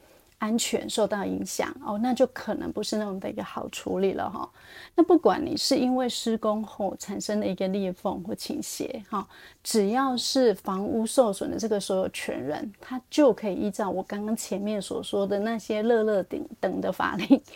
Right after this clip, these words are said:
来求偿哦。那最简单有基本的民法，哦，的一个保护。好，但是呢，如果你是透过这个，呃，民事诉讼来到法院提告，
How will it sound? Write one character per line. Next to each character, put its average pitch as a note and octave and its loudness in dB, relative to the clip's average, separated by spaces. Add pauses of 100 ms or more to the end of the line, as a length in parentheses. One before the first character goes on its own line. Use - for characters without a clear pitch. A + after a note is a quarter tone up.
(240)
来 G3 0
求 F3+ -2
偿 - -10 (140)
哦。 - -4 (300)
那 A#3 0
最 A3+ 8
简 G3 -2
单 G3 -4
有 G3+ -6
基 - -4
本 G3 -2
的 - -6
民 G3 -4
法， - -4 (220)
哦， - -8
的 F#3 -2
一 F#3+ -4
个 G3+ -8
保 - -2
护。 - -6 (400)
好， - -4 (240)
但 F4 12
是 E4+ 12
呢， C4+ 10
如 D#4+ 8
果 C4 8
你 F3+ 0
是 A#3 -6
透 B3 2
过 A#3+ 6
这 A3 0
个， G#3 4
呃， G3+ 0
民 G#3+ -2
事 B3+ -2
诉 A#3+ 0
讼 A3 0
来 F#3+ -4
到 A3 -6
法 F3+ -12
院 G#3 -6
提 F#3+ -4
告， F#3+ -4